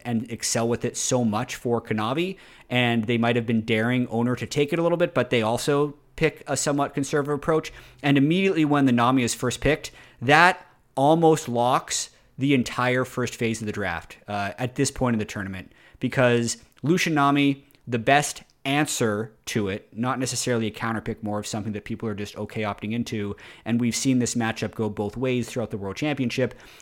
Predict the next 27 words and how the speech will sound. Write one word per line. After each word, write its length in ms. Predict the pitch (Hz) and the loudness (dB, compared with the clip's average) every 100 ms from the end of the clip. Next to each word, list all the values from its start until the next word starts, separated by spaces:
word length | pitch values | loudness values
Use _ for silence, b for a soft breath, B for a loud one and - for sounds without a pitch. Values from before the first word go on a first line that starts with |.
| - | 0
is 200 | 170 143 | 2 2
Aphelios 460 | - 131 117 107 | 2 2 2 -2
Lulu. 260 | 104 95 90 | -6 -8 -8
So 120 | - | -6
you 120 | 107 | -6
pick 200 | 110 190 | -2 -2
Nami, 440 | 160 147 147 147 143 B B B | 4 4 6 2 0 B B B
you 100 | 127 | 4
know 200 | 139 175 | 6 8
later 280 | 160 156 143 | 8 6 6
you're 100 | 131 | 2
gonna 140 | 131 | 2
be 100 | 123 | 0
picking 260 | 135 127 110 | 0 -2 -2
Lucian, 300 | 110 - 113 | -2 -2 -2
you 80 | |
know 160 | 110 147 | 2 4
the 100 | 160 | 4
other 140 | 151 | 4
team 220 | 143 135 123 | 2 2 0
is 80 | |
gonna 140 | 123 110 | 0 -2
have 160 | 113 110 | -2 -4
to 40 | |
pick 200 | - 117 | -8 -8
Aphelios 420 | - 107 104 98 | -6 -4 -4 -6
Lulu. 220 | 98 95 | -8 -8